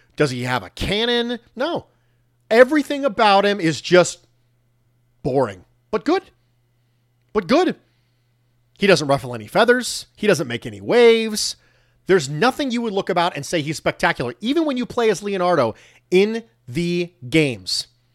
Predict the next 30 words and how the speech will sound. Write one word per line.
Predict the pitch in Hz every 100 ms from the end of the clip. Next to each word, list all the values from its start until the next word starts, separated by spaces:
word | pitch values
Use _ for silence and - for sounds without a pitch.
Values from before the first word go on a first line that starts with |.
| _ _ _ _
He's | - 190
always | 220 226
the | 180
most | 190 175
well-balanced | 131 185 175 185 165 -
character. | 170 139 101 95 _ _
He's | - 147
not | 143 123
the |
fastest. | 113 185 214 - 202 - - _ _ _ _ _ _ _ _ _ _ _
He's | - 226
not | 220
the | 208
slowest. | 175 127 120 - - _ _ _ _ _ _ _ _ -
His | 175 120
reach | 131 190 196
isn't | 151 151
the | 131
strongest, | - 208 285 202 220 - - _ _ -
but |
it's | 254
not | - 214
the | 160
weakest | 135 127 -
either. | 113 92 - _ _ _ _ _ _ _ _
His | - 180
power | - 214 254 254
isn't | 233 196
the | 190
greatest, | 190 285 330 247 226 - -